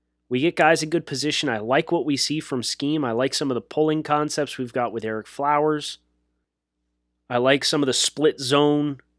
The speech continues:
looks that we give with inserting the tight end or the tight end inserting in, in an interior gap and, and serving as a quasi lead. But the Dolphins' offensive line is still green,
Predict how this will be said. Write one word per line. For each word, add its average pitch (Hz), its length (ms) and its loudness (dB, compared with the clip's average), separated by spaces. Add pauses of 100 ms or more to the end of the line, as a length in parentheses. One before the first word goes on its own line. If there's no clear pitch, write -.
(120)
looks 147 420 2
that 156 200 0
we 135 200 -2
give 143 640 0 (400)
with 120 140 -2
inserting 143 580 2
the 123 80 -4
tight 143 300 2
end 151 320 -2 (580)
or 135 100 -4
the 123 80 -2
tight 143 260 4
end 143 140 2
inserting 143 580 0
in, 131 140 2
in 127 200 -2
an 123 80 -2
interior 151 480 0
gap 151 320 2
and, 123 140 -2
and 117 180 -6
serving 135 320 -2
as 120 120 -2
a 117 60 -2
quasi 131 540 0
lead. 127 420 -2 (2750)
But 151 100 -2
the 156 60 2
Dolphins' 175 460 6
offensive 175 540 4
line 143 300 4
is 123 100 2
still 156 300 2
green, 120 540 -4